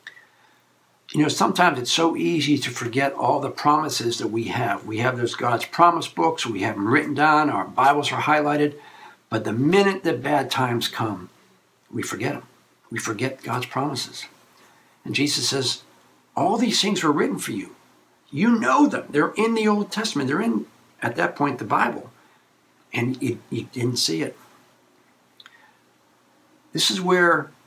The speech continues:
it goes back to the beginning. We better know what God's word says.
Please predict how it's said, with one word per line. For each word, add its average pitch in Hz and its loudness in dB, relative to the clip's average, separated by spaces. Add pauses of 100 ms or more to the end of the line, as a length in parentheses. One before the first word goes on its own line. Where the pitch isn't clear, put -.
(100)
it 123 -6
goes 139 2
back 123 -2
to - -12
the - -8
beginning. - -6 (880)
We 135 2
better 156 2
know 139 2
what 214 0
God's 110 -2
word 104 -8
says. - -6